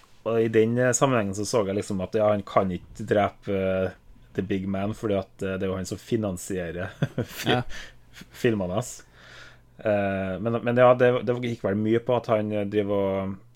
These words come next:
Speaker 1: eh, snakker veldig mye om forventningene til, til jobben hans,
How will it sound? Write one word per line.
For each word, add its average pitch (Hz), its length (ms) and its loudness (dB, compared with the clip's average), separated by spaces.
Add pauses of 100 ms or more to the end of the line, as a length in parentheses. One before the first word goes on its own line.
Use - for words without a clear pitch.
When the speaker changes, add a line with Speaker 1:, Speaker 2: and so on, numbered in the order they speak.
(240)
Speaker 1:
eh, 92 840 -6
snakker 107 380 -4
veldig 95 200 -4
mye 92 120 -4
om 87 60 -6
forventningene 87 760 -6
til, 92 360 -4 (460)
til 110 180 0
jobben 87 220 -4
hans, 101 440 -8